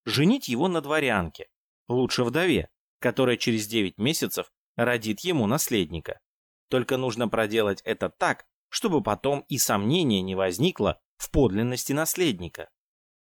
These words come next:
Филарет снова откинулся на спинку кресла и прикрыл глаза. Да, Фёдор Иванович Мстиславский был фигурой первой величины.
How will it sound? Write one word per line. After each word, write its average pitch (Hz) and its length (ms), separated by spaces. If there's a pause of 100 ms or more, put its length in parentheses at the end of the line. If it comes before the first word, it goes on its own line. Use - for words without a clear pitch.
(800)
Филарет 208 400
снова 196 360
откинулся 147 580
на 127 140
спинку 117 380
кресла 165 400
и 123 180
прикрыл 110 440
глаза. 101 480 (640)
Да, 87 540 (560)
Фёдор 202 320
Иванович 175 500
Мстиславский 135 1040
был 139 320
фигурой 156 460
первой 107 420
величины. 139 680